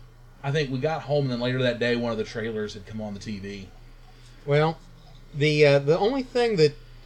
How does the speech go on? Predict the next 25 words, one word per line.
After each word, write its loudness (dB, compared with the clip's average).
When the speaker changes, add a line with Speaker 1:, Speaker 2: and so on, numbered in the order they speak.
Speaker 2:
this -6
may 2
ruin -2
your 4
opinion -2
of -6
it, -6
'cause 0
I 2
get -4
to 4
looking, 2
it's -4
like, -4
"Okay, -2
what -2
else -8
has -10
this -8
guy -2
done?" -2
And 0
the, 2
uh, 0
director 0